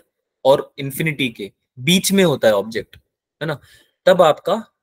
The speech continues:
छोटा छोटा दिखने लगता है, थोड़ा थोड़ा दिखने लगता है। और जब center of curvature पे ही आ जाता है पूरा, तब तो बराबर बन जाती है ना,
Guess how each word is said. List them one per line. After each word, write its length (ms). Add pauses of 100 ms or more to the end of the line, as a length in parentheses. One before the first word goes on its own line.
(100)
छोटा 240
छोटा 220
दिखने 260
लगता 280
है, 60
थोड़ा 240
थोड़ा 160
दिखने 220
लगता 220
है। 80 (260)
और 100
जब 80
center 260
of 140
curvature 420
पे 60
ही 140
आ 100
जाता 220
है 60
पूरा, 280 (360)
तब 120
तो 100
बराबर 360
बन 120
जाती 220
है 40
ना, 100